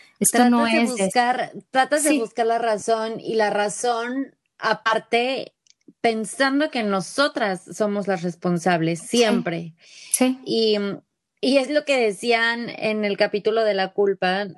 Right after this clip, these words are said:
Speaker 2: este, Rose, lo que nos decía que el primer paso para sanar la culpa es la humildad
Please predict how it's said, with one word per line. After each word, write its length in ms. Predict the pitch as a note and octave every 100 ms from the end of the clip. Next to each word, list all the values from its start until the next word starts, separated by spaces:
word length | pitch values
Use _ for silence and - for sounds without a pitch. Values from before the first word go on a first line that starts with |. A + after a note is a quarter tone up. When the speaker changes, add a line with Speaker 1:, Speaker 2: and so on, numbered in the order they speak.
| -
Speaker 2:
este, 380 | F#3+ F3+ - F#3
Rose, 400 | F#3+ G3 F#3 F#3
lo 100 | G3
que 80 | F#3+
nos 160 | F#3 F3
decía 340 | E3+ G3 F#3+
que 340 | F#3 G3 F3+ - _ - - - - - -
el 200 | A3 G#3+
primer 400 | A3+ A#3+ C4 C4
paso 300 | C#4+ C#4+ C#4+
para 180 | A#3+
sanar 240 | G3+ G3+ G#3+
la 120 | A#3+
culpa 220 | A#3+ A3+ B3
es 60 |
la 100 | A#3
humildad 680 | F#3 F3 F3+ G#3+ C4 G#3+